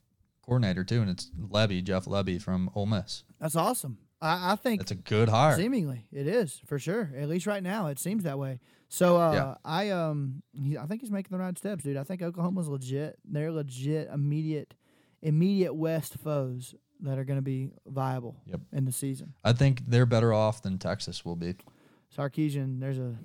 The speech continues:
Speaker 2: there's a wild,
Speaker 1: I
Speaker 2: there's
Speaker 1: know,
Speaker 2: a,
Speaker 1: but
Speaker 2: there's a
Speaker 1: still.
Speaker 2: bunch of wild shit going on down there right now.
Speaker 1: Yeah.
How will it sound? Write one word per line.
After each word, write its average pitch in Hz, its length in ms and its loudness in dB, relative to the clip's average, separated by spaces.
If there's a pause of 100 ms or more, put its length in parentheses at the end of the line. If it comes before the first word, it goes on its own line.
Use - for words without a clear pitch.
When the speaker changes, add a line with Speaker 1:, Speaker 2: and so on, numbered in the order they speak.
(160)
Speaker 2:
there's 135 180 -6
a 127 40 -2
wild, 131 400 2
Speaker 1:
I 110 60 2
Speaker 2:
there's - 140 6
Speaker 1:
know, 147 80 4
Speaker 2:
a, - 20 -10
Speaker 1:
but - 160 -6
Speaker 2:
there's 151 80 -2
a - 40 2
Speaker 1:
still. 147 100 4
Speaker 2:
bunch 143 120 2
of 131 60 0
wild 135 320 0
shit 139 220 -2
going 131 160 -2
on 127 180 -2
down 123 160 -2
there 123 220 -4
right 123 100 -10
now. 127 200 -8 (760)
Speaker 1:
Yeah. - 140 -18